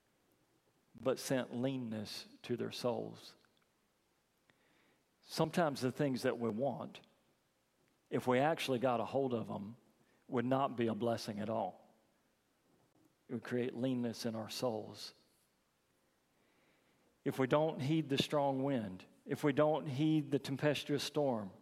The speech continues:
God might just give us the thing that we're asking for, and along with it, leanness of soul.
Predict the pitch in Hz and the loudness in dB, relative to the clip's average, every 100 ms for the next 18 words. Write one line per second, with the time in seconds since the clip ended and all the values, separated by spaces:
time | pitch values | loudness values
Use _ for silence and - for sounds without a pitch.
0 | - _ _ _ _ _ - 139 151 143 | -20 _ _ _ _ _ -2 4 6 6
1 | 135 165 180 165 165 - 165 156 156 - | 4 4 4 2 0 2 2 4 2 0
2 | 156 160 151 156 147 143 139 127 127 110 | 0 2 4 4 4 4 2 0 -2 -2
3 | 120 120 113 - - - 147 135 139 143 | 0 0 0 -4 -12 0 4 4 6 4
4 | 135 135 127 127 131 131 123 120 - 110 | 2 0 2 0 0 0 0 -2 -6 -10
5 | - 120 110 104 | -6 -4 -4 -8